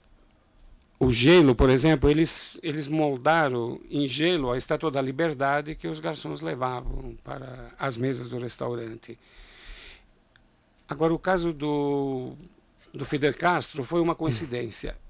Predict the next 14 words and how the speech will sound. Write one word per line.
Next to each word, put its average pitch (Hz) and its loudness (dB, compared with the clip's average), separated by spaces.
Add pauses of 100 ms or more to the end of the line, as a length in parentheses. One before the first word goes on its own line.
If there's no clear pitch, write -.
(360)
Ele 156 0
estava, 135 -2 (460)
ah, 139 -8
se - -8
dirigindo 127 -4
a 127 -2
Buenos 151 0
Aires, 156 -2
houve 143 -2
um 139 -2
problema 135 -4
com 165 -6
o - 0
avião. 160 -4